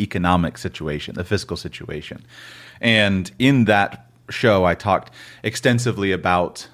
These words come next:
Lawrence Kotlikoff's discussion of the unfunded liabilities of the U S government. And I started the process of declaring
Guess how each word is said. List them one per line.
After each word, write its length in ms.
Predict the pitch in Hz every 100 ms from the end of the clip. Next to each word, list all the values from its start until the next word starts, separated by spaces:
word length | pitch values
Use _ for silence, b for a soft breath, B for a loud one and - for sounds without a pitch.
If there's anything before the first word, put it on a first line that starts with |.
| _
Lawrence 300 | 110 117 95
Kotlikoff's 840 | - 160 - 95 - 80 76 -
discussion 580 | - 95 - 92 - 95
of 140 | 82 76
the 100 | 78
unfunded 540 | 107 113 104 101 98
liabilities 840 | 85 87 82 87 87 - 85 80 - B B B B
of 440 | 104 98 90 98 -
the 100 | 98
U 160 | 92
S 160 | 85 -
government. 460 | 85 80 80 76
And 120 | 80 90
I 240 | 85 87 -
started 540 | - - 131 139 127
the 60 | 113
process 640 | - 113 98 95 92 82
of 140 | 90 82
declaring 680 | 92 - 104 98 92 85